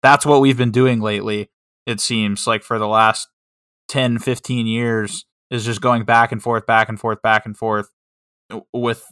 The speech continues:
the same thing over and over and over again. So I wouldn't, I want absolutely no part of the system. I want absolutely no part of impeachments or anything like that because it's a waste of time because the government should be abolished.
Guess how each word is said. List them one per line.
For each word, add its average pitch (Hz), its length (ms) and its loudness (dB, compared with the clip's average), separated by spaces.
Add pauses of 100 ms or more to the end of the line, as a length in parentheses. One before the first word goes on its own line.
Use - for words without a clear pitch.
the 113 220 -6
same 107 340 -2
thing 104 280 -6
over 107 260 -8
and 104 80 -8
over 107 200 -8
and 110 80 -12
over 107 260 -10
again. 104 300 -16
So 117 180 -4
I 117 120 4
wouldn't, 123 420 -2 (400)
I 139 100 6
want 185 160 8
absolutely 160 440 4
no 135 140 2
part 127 240 4
of 110 60 -2
the 110 100 -2
system. - 460 -8 (220)
I 120 80 4
want 117 100 4
absolutely 120 460 0
no 117 120 -4
part 120 240 0
of 110 100 -4
impeachments 113 640 -8
or 110 60 -4
anything 110 300 -6
like 104 180 -4
that 113 220 2
because 113 240 -8
it's 107 120 -12
a 110 40 -6
waste 110 280 -6
of - 80 -20
time 110 240 2
because 107 240 -6
the 107 60 -18
government 104 460 -4
should 104 220 -12
be 104 300 -10
abolished. - 480 -16